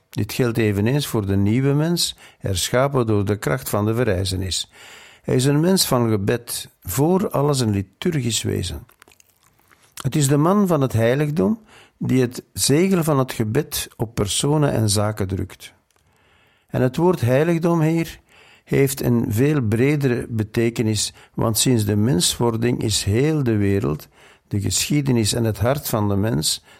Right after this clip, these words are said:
de woning van God. Ik houd veel van het woord van Siluan, van de Athos. Zeker, wij hebben kerken om te bidden en liturgische boeken, maar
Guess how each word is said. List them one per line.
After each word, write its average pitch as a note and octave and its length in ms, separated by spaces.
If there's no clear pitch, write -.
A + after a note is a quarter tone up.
de G#2+ 160
woning B2 560
van B2+ 320
God. - 440
Ik A#2 140
houd B2 260
veel D3+ 300
van C#3+ 160
het A#2 180
woord C3+ 320
van A2+ 280
Siluan, C3+ 680
van A2 200
de G#2+ 100
Athos. B2+ 680
Zeker, A#2+ 640
wij A2 160
hebben A2+ 360
kerken C#3 440
om B2 140
te G#2+ 140
bidden B2+ 340
en A2+ 120
liturgische A2+ 680
boeken, A2+ 460
maar G#2+ 220